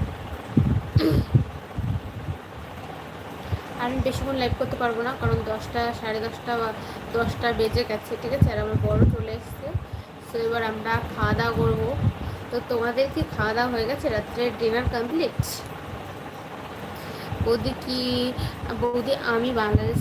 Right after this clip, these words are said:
থেকে দেখছি, রাজশাহী বিভাগ। Thank you, thank you so much, আপনাকে অসংখ্য ধন্যবাদ আমার ভিডিও, আমার লাইভ দেখার জন্য বাংলাদেশ থেকে। So, বাংলাদেশের কি অবস্থা একটু বলো। বেলুন দেখছি,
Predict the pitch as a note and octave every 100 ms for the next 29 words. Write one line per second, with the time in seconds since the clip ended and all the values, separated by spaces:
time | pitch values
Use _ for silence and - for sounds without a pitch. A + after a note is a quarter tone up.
0 | - B3+ B3 A3+ - - B3+ A3+ G#3+ G#3
1 | - - A#3 A#3 B3 B3+ - - - -
2 | A#3+ A3+ G#3 - - - - - - C4+
3 | C#4+ - D#4 D#4 D4+ B3+ C#4 C4+ C4 B3+
4 | C4+ - C4+ B3 - A#3 A#3 - C#4 C#4
5 | C#4 A#3+ A#3+ B3 C4 A#3+ A#3+ G#3+ A#3 A3+
6 | A#3 A#3 A#3+ - - A#3+ A#3+ A3+ A3+ A3
7 | - A#3+ B3 B3 A#3 A3 A3+ A#3 - -
8 | B3 C4 E4 - - - - C4+ B3 A#3+
9 | A#3+ B3 - C#4 C4+ - B3+ A3 B3 -
10 | B3 - B3 A#3 G#3+ G#3+ A3 - - -
11 | - - - - - - - - - -
12 | - - - - - - - - - -
13 | - - - - - - A3+ A#3 A#3+ B3
14 | B3 A#3+ B3 - - - - B3 A#3+ A#3+